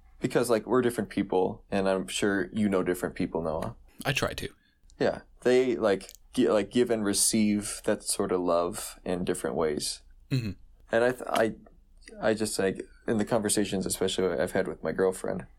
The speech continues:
Speaker 1: I think it's, like, really important to, like, not expect the same, well, like, the same sort, not, like, always expect the same sort of love that you, like, always crave,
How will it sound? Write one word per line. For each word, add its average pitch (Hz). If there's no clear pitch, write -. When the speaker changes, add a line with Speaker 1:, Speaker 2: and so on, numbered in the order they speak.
Speaker 1:
I 110
think 139
it's, 120
like, 90
really 98
important 92
to, -
like, 80
not 92
expect -
the -
same, 90
well, 101
like, -
the 101
same 95
sort, -
not, 107
like, 101
always 98
expect -
the -
same 95
sort 90
of 85
love 87
that -
you, 92
like, 92
always 85
crave, 92